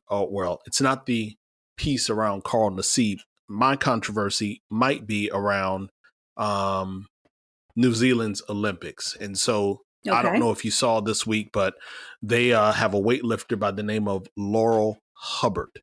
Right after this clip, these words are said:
Speaker 1: Uh, and Laurel Hubbard is going to be the first transgender athlete to compete at the Olympic Games. Um, my issue, my challenge is that Laurel Hubbard,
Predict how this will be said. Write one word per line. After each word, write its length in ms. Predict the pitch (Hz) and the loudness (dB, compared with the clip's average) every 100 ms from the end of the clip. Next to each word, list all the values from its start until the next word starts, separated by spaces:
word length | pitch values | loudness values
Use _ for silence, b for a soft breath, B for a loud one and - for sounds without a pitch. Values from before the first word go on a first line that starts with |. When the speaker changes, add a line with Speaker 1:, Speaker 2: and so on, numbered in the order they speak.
| _ _ _ _ b | _ _ _ _ b
Speaker 1:
Uh, 280 | 104 98 95 95 | -2 0 0 -2
and 160 | 101 | -2
Laurel 320 | 107 120 120 | 2 4 4
Hubbard 420 | 117 - 110 110 101 | 0 -2 -2 -2 -4
is 480 | 104 104 101 95 - | -6 -6 -6 -6 -10
going 320 | - 107 110 | -6 -4 -4
to 100 | 104 | -6
be 180 | 113 107 92 | -6 -6 -6
the 200 | 104 98 - | -10 -12 -8
first 460 | - 127 127 - - _ | 0 2 2 -2 -6 _
transgender 1080 | - 117 110 113 107 - 101 107 120 104 101 - | -2 2 2 2 0 -6 -2 2 4 4 0 0
athlete 480 | 113 - 107 104 - | -2 -2 0 -2 -2
to 100 | - | -12
compete 520 | - 101 - 190 131 _ _ _ _ _ _ _ | -12 -14 -6 -6 -6 _ _ _ _ _ _ _
at 200 | 104 - | -8 -2
the 120 | 110 | 0
Olympic 440 | 101 101 95 101 95 | 2 2 0 -2 0
Games. 500 | 95 82 - - - _ b b b | 0 0 -6 -8 -8 _ b b b
Um, 460 | 98 98 95 95 92 - - | -2 0 0 -2 -6 -12 -4
my 260 | 104 131 - | 0 0 2
issue, 420 | 139 147 - 101 | 4 4 4 2
my 200 | 95 101 | 2 0
challenge 560 | 98 - 143 110 104 98 | 2 2 4 2 0 -4
is 140 | 95 | -6
that 180 | 98 87 | -4 -4
Laurel 320 | 101 117 110 | 0 2 2
Hubbard, 460 | 104 139 113 104 | 0 -2 0 0